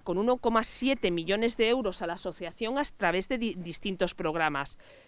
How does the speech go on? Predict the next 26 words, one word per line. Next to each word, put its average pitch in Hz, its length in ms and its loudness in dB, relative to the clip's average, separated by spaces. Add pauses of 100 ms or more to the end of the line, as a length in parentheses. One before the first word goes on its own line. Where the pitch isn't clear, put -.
(160)
Eh, 160 160 2
setecientos 196 720 0
mil 269 180 6
euros 285 340 4
van 226 180 4
destinados 240 680 0
a 196 80 0
prestaciones 220 680 -4
vinculadas 220 600 0
a - 20 2
los 175 160 0
servicios. 175 800 -4 (840)
Y 214 140 0
de 196 120 6
esos 190 560 0 (380)
ciento 285 320 2
setenta 240 400 2
y 233 80 4
dos, 254 240 2
ciento 240 260 0
setenta 214 380 -2
y 202 60 -2
cuatro 233 300 4
personas 196 600 0
que - 100 -8
acceden 185 600 2